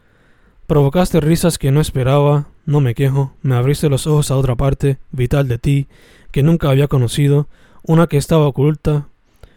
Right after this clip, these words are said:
pero que me encanta porque es un lado creativo que debe ser explorado, porque el arte siempre debe ser explorado,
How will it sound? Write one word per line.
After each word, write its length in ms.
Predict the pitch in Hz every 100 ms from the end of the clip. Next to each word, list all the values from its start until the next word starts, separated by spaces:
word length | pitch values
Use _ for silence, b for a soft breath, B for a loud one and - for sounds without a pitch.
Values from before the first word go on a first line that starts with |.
| -
pero 240 | 151 143
que 140 | - 139
me 100 | 135
encanta 500 | 131 175 175 165 156
porque 300 | 139 - 147
es 120 | -
un 180 | 131 131
lado 260 | 147 151
creativo 440 | 143 127 123 147 147
que 120 | 127
debe 160 | 139
ser 140 | 147 143
explorado, 640 | - 123 123 131 135 147 B B B B B
porque 280 | - 147 143
el 80 | 123
arte 300 | 156 - 156
siempre 420 | - - 165 147
debe 160 | 139 139
ser 120 | 143
explorado, 600 | 135 - 120 131 135 139